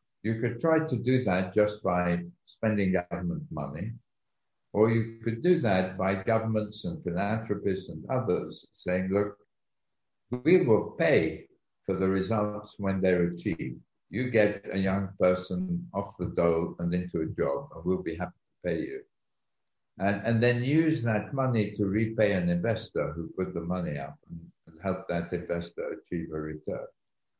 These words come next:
By doing the latter, you begin to recreate what happened between venture capital and tech investing, where I,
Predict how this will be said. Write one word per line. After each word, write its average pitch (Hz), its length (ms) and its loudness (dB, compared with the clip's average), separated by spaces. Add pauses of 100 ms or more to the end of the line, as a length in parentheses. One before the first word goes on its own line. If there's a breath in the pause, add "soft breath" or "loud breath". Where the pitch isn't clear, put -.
(580)
By 107 300 6
doing 135 500 2
the 107 80 4
latter, 131 640 2
you 98 120 -2
begin 110 360 -2
to 107 100 -2
recreate 104 840 0
what 90 340 -4
happened 92 420 -4
between 87 540 -2
venture 90 420 -4
capital 87 420 -6
and 82 100 -18 (100)
tech - 220 0
investing, 76 760 -8
where 78 220 -8
I, 82 140 -10